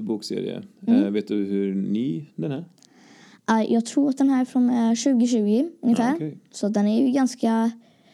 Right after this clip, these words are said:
Speaker 2: ganska ny.
Speaker 1: Mm.
Speaker 2: Det är tjugo någonting sånt.
Speaker 1: Mm.
Speaker 2: Men, eh, pff, ja, typ, eh, någonting runt sånt.
Speaker 1: Mm.
Speaker 2: Och, eh,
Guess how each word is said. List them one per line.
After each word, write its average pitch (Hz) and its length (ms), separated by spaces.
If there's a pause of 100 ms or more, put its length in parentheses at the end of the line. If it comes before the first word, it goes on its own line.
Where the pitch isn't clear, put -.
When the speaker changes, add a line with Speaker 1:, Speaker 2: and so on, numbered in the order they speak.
(280)
Speaker 2:
ganska 220 260
ny. 269 300 (100)
Speaker 1:
Mm. 175 300 (380)
Speaker 2:
Det - 80
är 117 160 (760)
tjugo 208 600 (120)
någonting 220 420
sånt. 254 280
Speaker 1:
Mm. 190 220
Speaker 2:
Men, 226 300 (240)
eh, 226 60 (1600)
pff, - 360
ja, 269 500
typ, 247 340
eh, 277 60 (760)
någonting 233 380
runt 214 200
sånt. 240 500
Speaker 1:
Mm. 165 280
Speaker 2:
Och, - 80
eh, 214 260